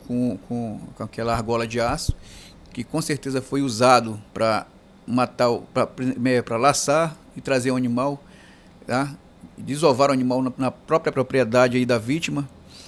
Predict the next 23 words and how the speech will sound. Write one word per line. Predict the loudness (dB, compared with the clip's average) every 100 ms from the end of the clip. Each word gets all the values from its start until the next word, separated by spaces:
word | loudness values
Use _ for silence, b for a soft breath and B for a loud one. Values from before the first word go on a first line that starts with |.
| -8
tá? | -4 -2 0
A |
gente | 0 0
vê | 0 -2
que | -2 -4
ele | -4 -4
foi | -4
sac-, | -4 -4 -6
que | -6
ele | -6
foi, | -4 0 2 2 -2 -6 -6
é, | -4
ele | -2 -4 -4
tem | -2 -2
um, | -2 -2 -2 -2
uma | -6 -10 -12 -12
perfuração | -8 -4 -4 -4 -8
aqui | -8 -8 -8 B B B B B -12
por | -6 -6
trás | -2 0 0
da, | 0 -2 -4 -18 -20 -20 -20 -20 -20 -20 -8
do | -4 -4
chifre, | -4 -2 -4 -6 -10